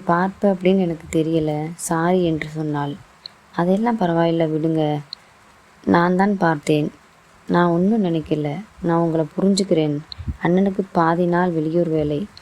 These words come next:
நீங்களும் என்ன பண்ணுவீங்க, விடுங்க" என்றேன். "நாளைக்கு வேலைக்கு ஊருக்கு கிளம்பணும்" என்று பதிலுக்கு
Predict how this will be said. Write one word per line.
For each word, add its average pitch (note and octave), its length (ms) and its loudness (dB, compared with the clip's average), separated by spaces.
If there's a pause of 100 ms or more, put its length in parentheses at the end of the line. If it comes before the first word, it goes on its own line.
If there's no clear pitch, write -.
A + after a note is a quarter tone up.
(300)
நீங்களும் G3 480 2
என்ன E3+ 200 2
பண்ணுவீங்க, D#3 640 0 (140)
விடுங்க" F3+ 380 2
என்றேன். D3+ 500 -2 (640)
"நாளைக்கு F3 460 2
வேலைக்கு F#3+ 440 0
ஊருக்கு F3+ 460 -2
கிளம்பணும்" D3+ 520 0 (600)
என்று D#3+ 320 0
பதிலுக்கு F3+ 520 2